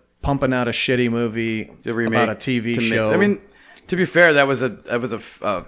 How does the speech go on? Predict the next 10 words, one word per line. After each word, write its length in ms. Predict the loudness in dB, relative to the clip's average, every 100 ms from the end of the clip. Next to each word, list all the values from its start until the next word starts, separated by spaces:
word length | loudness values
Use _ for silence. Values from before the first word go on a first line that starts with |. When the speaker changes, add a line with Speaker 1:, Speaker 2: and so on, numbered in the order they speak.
| -8
Speaker 2:
a 160 | -8 -8
season 640 | -12 -12 -4 -2 -2 -2 -4
of 260 | -6 -4
remaking 580 | -4 -2 -4 -4 -6 -6
old 260 | -6 -6 -6
shit, 340 | -4 -2 -4 -4 -2 -2 -4 -4
Speaker 1:
Right. 280 | 2 4 4
Speaker 2:
rehashing 120 | 0 -6
some 140 | -10
stuff. 500 | -6 -2 -2 -6 -18